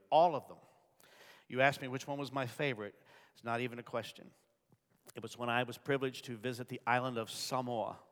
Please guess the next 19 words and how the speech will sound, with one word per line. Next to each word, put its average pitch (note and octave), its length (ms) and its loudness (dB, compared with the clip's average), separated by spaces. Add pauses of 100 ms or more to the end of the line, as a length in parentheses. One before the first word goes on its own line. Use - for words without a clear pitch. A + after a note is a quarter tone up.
(480)
in A2+ 100 -10
the A#2 60 -10
South A#2 320 0
Pacific. - 580 -10 (640)
Yes, A#2+ 240 0
it's - 180 -10 (160)
beautiful C3+ 400 -4
because B2 320 -2
it's A2 120 -6
tropical B2+ 580 0
in A2+ 80 -6
the G#2+ 60 -12
South B2 280 -2
Pacific. - 480 -8 (260)
The A2 100 -4
people G#2+ 720 -6 (400)
are A2+ 160 0 (140)
unbelievably A#2 1700 -4
kind-hearted. G2 1200 -8